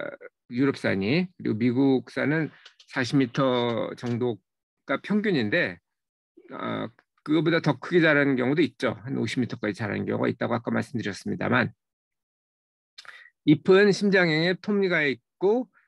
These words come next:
어, 이거는 비대칭이라는 게 특징이에요. 보통은 대칭이잖아요. 꽃은, 어, 유월경에 암록색이나 황갈색, 아까 보셨죠?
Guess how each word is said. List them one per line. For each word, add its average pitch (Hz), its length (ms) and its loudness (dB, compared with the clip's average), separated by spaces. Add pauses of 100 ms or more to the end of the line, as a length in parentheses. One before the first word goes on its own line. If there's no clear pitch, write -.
(240)
어, 113 420 -6
이거는 143 580 0 (300)
비대칭이라는 151 720 -2
게 139 120 -4
특징이에요. 117 680 -2
보통은 180 340 -2
대칭이잖아요. 113 800 -4 (680)
꽃은, 208 600 0 (100)
어, 113 160 -4
유월경에 135 600 2
암록색이나 120 880 -4
황갈색, 135 540 -4
아까 120 180 -10
보셨죠? 123 520 -2